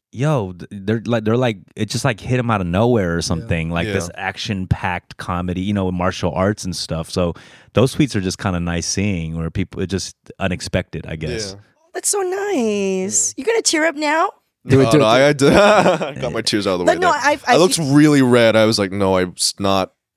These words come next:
Speaker 2: enjoying Amsterdam before this event." I was, was crying.
Speaker 3: Yeah, I feel like that makes sense to me, though, because you are so in it and present for the production and for the premiere that it only makes sense that it took, like, a month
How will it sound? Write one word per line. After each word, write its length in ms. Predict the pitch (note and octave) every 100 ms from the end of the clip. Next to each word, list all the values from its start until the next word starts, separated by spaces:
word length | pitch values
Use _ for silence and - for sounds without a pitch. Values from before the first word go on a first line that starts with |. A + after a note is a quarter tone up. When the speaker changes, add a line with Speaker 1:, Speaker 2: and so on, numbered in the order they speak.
| _ _
Speaker 2:
enjoying 520 | A2 G#2+ G#2 G2 G2
Amsterdam 420 | F2 F#2 G#2 F2+ E2+
before 220 | - F2
this 120 | E2
event." 280 | E2+ E2+ E2
I 80 | E2
was, 360 | E2 E2+ - - _ _ _ _ -
was 60 | -
crying. 540 | B2+ F#2 D#2 D2+ E2+ _ _ -
Speaker 3:
Yeah, 80 | B3+
I 120 | B3
feel 220 | A#3 C4+
like 320 | C#4+ D4+ C4
that 160 | - F#3+
makes 220 | G3 F3+
sense 240 | - F3+ -
to 100 | G#3+
me, 140 | G#3
though, 200 | G#3+ A3
because 400 | F#3+ - E3+ D3
you 120 | F3 A#3
are 100 | A#3
so 400 | - F#3 F3 -
in 160 | E3 E3+
it 180 | A3+ A#3
and 140 | F3 D#3
present 460 | - D#3 G3 A3
for 200 | - F3+
the 100 | D#3+
production 580 | - - D3+ - G#3 G3
and 160 | D#3+ D3+
for 140 | E3
the 100 | D3+
premiere 560 | - D#3 D3 D3+ F3+ A#3 - - - -
that 140 | F#3+
it 40 | G#3
only 220 | G#3+ G#3+
makes 200 | G3+ F#3
sense 220 | - F3+
that 80 | F3
it 60 | D#3+
took, 220 | - E3+
like, 160 | D#3+ D#3
a 40 |
month 560 | D3+ D#3 D#3+ D3+ -